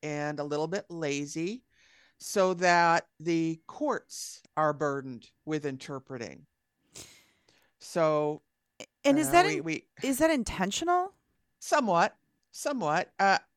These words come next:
Speaker 1: you know, I, some of it is absolutely political and giving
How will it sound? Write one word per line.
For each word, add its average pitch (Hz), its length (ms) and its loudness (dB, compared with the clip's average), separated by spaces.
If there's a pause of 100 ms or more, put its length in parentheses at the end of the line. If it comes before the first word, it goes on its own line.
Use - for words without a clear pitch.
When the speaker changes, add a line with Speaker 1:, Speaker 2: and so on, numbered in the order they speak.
(240)
Speaker 1:
you 226 120 -4
know, 214 120 2
I, 196 240 2 (540)
some - 420 2
of 285 160 2
it 226 260 2
is 190 580 6 (840)
absolutely 185 1400 -2 (460)
political 202 1000 0 (160)
and 165 760 0 (800)
giving 214 480 -2